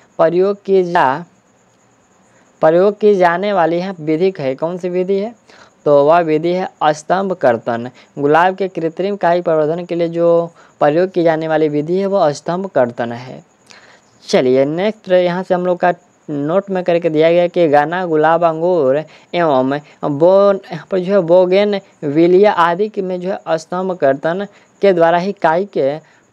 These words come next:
प्रवर्धन करवाया जाता है। देखिए, यहाँ पर अंगूर में, गुलाब में, ये सभी में जो होता है ये स्तंभ कर्तन ही किया जाता है। अगला पॉइंट यहाँ से हम लोग का अठारह नंबर है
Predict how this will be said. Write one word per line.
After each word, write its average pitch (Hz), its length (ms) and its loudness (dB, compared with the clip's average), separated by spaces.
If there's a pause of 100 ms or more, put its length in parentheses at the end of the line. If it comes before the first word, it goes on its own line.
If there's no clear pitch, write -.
प्रवर्धन 160 580 2 (200)
करवाया 147 540 2
जाता 120 320 -2
है। 123 80 0
देखिए, 151 220 -4
यहाँ 180 100 -6
पर 180 120 -2
अंगूर 170 380 0
में, 185 240 -6
गुलाब 156 380 2
में, 190 220 -6
ये 165 160 -4
सभी 165 260 -4
में 175 160 -6
जो 170 80 -4
होता 170 160 -6
है 196 120 -4
ये 143 260 -2 (360)
स्तंभ 190 420 -2
कर्तन 151 360 -2
ही 165 200 -12 (100)
किया 139 180 2
जाता 117 320 -2
है। 127 260 -10 (1000)
अगला 160 320 2
पॉइंट 170 380 -6
यहाँ 160 140 -6
से 165 100 -12
हम 160 100 -8
लोग 160 180 -4
का 156 120 2
अठारह 156 560 -4
नंबर 131 320 -4
है 160 120 -4